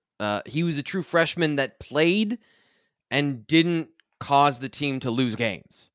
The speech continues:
Um, so, you know, and he flashed great moments of being, you know, the, the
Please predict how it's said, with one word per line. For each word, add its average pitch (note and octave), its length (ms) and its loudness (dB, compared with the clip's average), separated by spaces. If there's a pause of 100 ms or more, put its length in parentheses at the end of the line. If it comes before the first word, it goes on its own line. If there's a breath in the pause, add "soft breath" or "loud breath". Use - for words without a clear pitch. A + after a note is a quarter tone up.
Um, G#2+ 520 0
so, B2 500 2
you D#3 120 -2
know, A#2+ 160 0
and C3+ 120 -2
he C3+ 80 -4
flashed D3+ 480 0
great D#3 460 0
moments D#3 580 0
of A#2 200 -6
being, C#3+ 340 -4 (720 soft breath)
you G3 120 -2
know, C3 160 2
the, A#2+ 300 0
the A#2+ 260 0